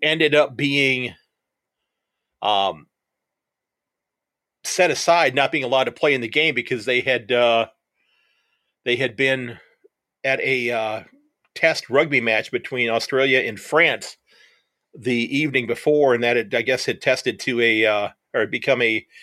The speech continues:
a hot spot for covid. So they were sequestered away. Um, so you had, you had players, and they didn't decide this until shortly before the game.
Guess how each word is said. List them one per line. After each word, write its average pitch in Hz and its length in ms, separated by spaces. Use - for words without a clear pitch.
a 113 100
hot 151 300
spot - 320
for 113 100
covid. 175 420
So - 140
they 127 140
were 143 140
sequestered 131 540
away. 120 440
Um, 113 560
so - 140
you 139 220
had, 147 360
you 147 140
had 156 180
players, 165 360
and 151 160
they 156 100
didn't 180 180
decide 180 320
this 139 160
until 131 240
shortly 170 340
before 127 300
the 113 80
game. 165 340